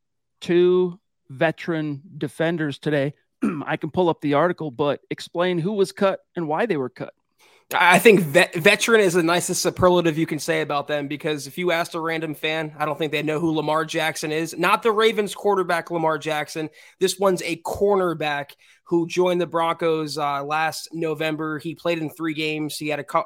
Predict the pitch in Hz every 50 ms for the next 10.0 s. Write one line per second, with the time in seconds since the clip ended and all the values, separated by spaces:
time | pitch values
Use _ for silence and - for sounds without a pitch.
0 | - 143 - - 190 180 - 175 165 165 165 170 165 165 147 131 - 165 160 -
1 | 151 151 147 143 - - 151 151 143 147 151 147 147 - - - _ _ _ _
2 | _ _ _ - 175 185 190 202 190 - 202 202 196 196 185 170 180 175 165 -
3 | - _ _ _ - 170 170 165 170 175 170 - - 180 175 147 156 147 139 147
4 | 147 165 175 175 175 170 - 147 147 143 156 165 170 175 185 202 196 - _ _
5 | _ _ _ - 156 165 - - - - 202 190 185 185 185 180 185 180 180 180
6 | 165 147 143 165 170 165 165 175 160 156 151 160 165 170 - - 165 165 165 156
7 | 151 160 160 - - 175 175 165 160 160 160 160 160 156 160 156 151 147 160 160
8 | 151 - _ _ _ _ _ _ _ 160 175 175 170 - 180 175 180 170 170 165
9 | - 170 165 170 170 151 160 165 165 160 156 160 147 143 160 160 165 160 151